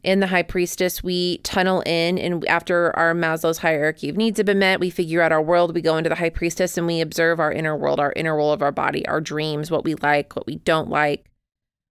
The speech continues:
From there, we are the Empress. We are learning to thrive. We are growing things. We are being flexible. We are being cyclical. Then we have the Emperor. Once we have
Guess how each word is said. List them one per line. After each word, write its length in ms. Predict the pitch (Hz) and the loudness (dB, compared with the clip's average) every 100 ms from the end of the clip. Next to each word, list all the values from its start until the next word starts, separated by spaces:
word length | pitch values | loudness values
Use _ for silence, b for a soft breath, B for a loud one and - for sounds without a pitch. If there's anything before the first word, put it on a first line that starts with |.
| _ | _
From 160 | 180 175 | -2 2
there, 340 | 165 160 165 | 2 4 2
we 180 | 165 165 | 2 4
are 160 | 156 156 | 4 2
the 160 | 143 | 0
Empress. 560 | 143 156 151 147 - - | -2 -2 -4 -4 -6 -6
We 200 | 160 156 | 0 2
are 360 | 156 156 156 - _ _ | 4 2 0 -4 _ _
learning 380 | 175 175 170 165 | -2 0 0 -2
to 140 | - 160 | -4 -6
thrive. 600 | - 160 151 143 139 160 | 0 2 4 4 2 0
We 180 | 160 156 | 0 2
are 120 | 147 | 0
growing 440 | 160 160 156 151 | 2 2 2 -2
things. 300 | 156 147 147 | -4 -4 -4
We 200 | 156 151 | -2 2
are 280 | 147 143 147 _ _ _ _ _ _ 220 | 2 2 -2 _ _ _ _ _ _ -8
being 300 | 185 180 165 | -2 0 -2
flexible. 960 | - 175 165 - - 160 160 156 151 151 | 0 2 2 0 -4 0 4 4 4 2
We 140 | 165 165 | 2 2
are 100 | 160 | 2
being 300 | 160 156 160 | 0 -2 -4
cyclical. 920 | - 165 160 156 - 156 156 156 - | -2 -2 0 -2 2 4 4 2 -2
Then 200 | - 165 | -6 -4
we 80 | 160 | -2
have 160 | 160 151 | -2 -2
the 160 | 165 | -2
Emperor. 600 | 160 160 - 156 151 151 160 | -2 -2 -2 0 0 0 -4
Once 420 | - 156 165 - | -4 -2 -2 -4
we 140 | 165 160 | -4 -2
have 420 | 160 156 156 | 0 2 2